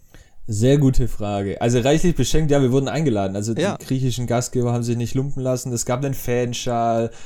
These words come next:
Speaker 1: Wir wurden auf Usos eingeladen, die wir leider nicht konsumieren konnten. Zum einen, weil einige von uns fahren mussten und zum anderen, weil wir, äh, am Tag davor, ähm,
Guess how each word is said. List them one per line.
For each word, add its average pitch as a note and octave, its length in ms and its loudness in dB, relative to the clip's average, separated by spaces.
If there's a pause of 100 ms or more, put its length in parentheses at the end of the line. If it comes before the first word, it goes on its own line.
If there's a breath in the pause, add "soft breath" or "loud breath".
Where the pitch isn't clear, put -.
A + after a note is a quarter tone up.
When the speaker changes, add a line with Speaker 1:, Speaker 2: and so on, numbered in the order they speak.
Speaker 1:
Wir C3+ 100 -2
wurden C#3+ 160 4
auf A#2+ 180 0
Usos A#2 420 0
eingeladen, A2 840 -2
die G#2+ 340 0
wir G#2+ 200 -2
leider G#2 260 2
nicht G#2+ 180 -2
konsumieren G#2+ 420 0
konnten. C3 280 -2
Zum G#2+ 160 -4
einen, G2+ 320 -4
weil G#2 140 0
einige G#2+ 280 -2
von G2+ 140 -8
uns G2+ 160 -8
fahren A#2 260 -2
mussten B2+ 240 -4
und G#2 120 -6
zum G2+ 140 -8
anderen, G#2+ 260 -4
weil G2+ 140 0
wir, G2+ 200 0 (540 loud breath)
äh, - 80 -4
am G2 220 -2
Tag G#2+ 240 0
davor, A#2 640 -2
ähm, A2 460 -4